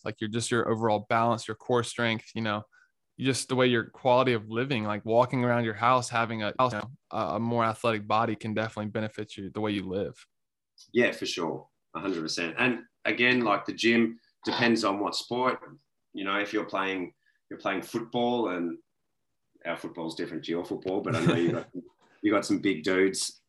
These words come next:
Speaker 1: American
Speaker 2: there.
Speaker 1: football.
Speaker 2: I mean, yeah, if you've got a, you know, you gotta be the du-, I don't know all the positions, but if you're gonna be the dudes, like, that are hammering other blokes out of the way,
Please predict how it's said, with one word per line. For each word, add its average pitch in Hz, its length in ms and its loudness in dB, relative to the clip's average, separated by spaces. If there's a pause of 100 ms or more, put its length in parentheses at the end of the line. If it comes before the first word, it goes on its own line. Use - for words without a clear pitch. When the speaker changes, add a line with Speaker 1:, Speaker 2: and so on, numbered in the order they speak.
Speaker 1:
American 110 300 2
Speaker 2:
there. 104 180 6
Speaker 1:
football. 120 260 0
Speaker 2:
I 104 40 0
mean, 101 240 4 (200)
yeah, 107 240 2
if 92 340 -2
you've 127 260 4
got 113 140 6
a, 101 140 4 (320)
you 104 100 0
know, 98 80 4
you 104 120 4
gotta 110 160 4
be 98 140 4
the 95 100 -2
du-, 92 240 0
I 92 80 0
don't 90 140 0
know 85 140 0
all 85 80 0
the 82 80 -4
positions, 101 560 0
but 92 120 -2
if 87 100 -4
you're 104 120 2
gonna 104 140 2
be 92 140 2
the 82 100 -2
dudes, 87 380 0
like, 80 240 -2
that 78 100 -6
are 73 40 -4
hammering 95 480 0
other 85 160 -4
blokes 92 360 -2
out 82 160 -2
of 80 60 -8
the 80 80 -4
way, 101 400 -2